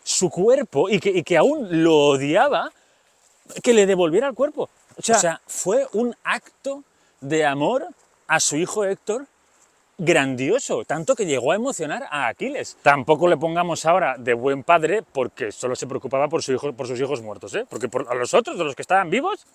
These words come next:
Speaker 1: eh, pequeño dato, em, Príamo había tenido más de cincuenta hijos. Total, que Aquiles, pues, ayuda a Príamo a levantarlo del,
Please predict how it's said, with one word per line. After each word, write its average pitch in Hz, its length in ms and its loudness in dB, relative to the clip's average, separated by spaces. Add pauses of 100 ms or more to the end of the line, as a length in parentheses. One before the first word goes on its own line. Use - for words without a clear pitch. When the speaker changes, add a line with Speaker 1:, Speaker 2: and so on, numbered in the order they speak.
Speaker 1:
eh, 147 320 -4
pequeño 143 400 -4
dato, 123 380 -2 (260)
em, 127 300 -4 (160)
Príamo 151 340 -2
había 147 220 -4
tenido 139 260 -6
más 151 260 -8
de 196 120 -6
cincuenta 156 800 -6
hijos. 101 340 -14
Total, 151 400 0
que 131 140 0
Aquiles, 135 400 -2
pues, 143 240 -4
ayuda 123 340 -4
a 120 60 -4
Príamo 135 440 -6
a 104 40 -8
levantarlo 101 580 -6
del, 117 180 -4